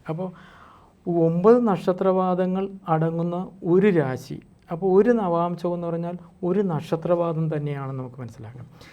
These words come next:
അപ്പോൾ മുപ്പത് ഡിഗ്രിയുള്ള രാശി, മേടൻ രാശിയിൽ നിൽക്കുന്ന ഗ്രഹം മേടൻ രാശിയിൽ തന്നെ അംശകം ചെയ്തു എന്ന് പറഞ്ഞാൽ അത് മേടൻ രാശിയിലെ ആ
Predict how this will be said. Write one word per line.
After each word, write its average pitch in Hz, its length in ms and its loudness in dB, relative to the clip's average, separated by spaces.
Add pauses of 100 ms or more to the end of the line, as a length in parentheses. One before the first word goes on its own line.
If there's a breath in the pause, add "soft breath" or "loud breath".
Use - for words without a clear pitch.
(200 loud breath)
അപ്പോൾ 180 180 -8 (800 soft breath)
മുപ്പത് 165 400 6
ഡിഗ്രിയുള്ള 196 440 4 (120)
രാശി, 160 220 0 (120)
മേടൻ 196 340 6 (120)
രാശിയിൽ 190 420 2 (260)
നിൽക്കുന്ന 160 460 -2 (200)
ഗ്രഹം 151 360 -2 (220)
മേടൻ 185 340 4 (100)
രാശിയിൽ 190 400 0
തന്നെ 170 200 -4 (180)
അംശകം 156 440 0
ചെയ്തു 160 240 2 (120)
എന്ന് 175 200 -2
പറഞ്ഞാൽ 151 320 -4 (460 loud breath)
അത് 156 140 2 (600 loud breath)
മേടൻ 196 340 0 (100)
രാശിയിലെ 143 480 -6 (360)
ആ 135 40 -8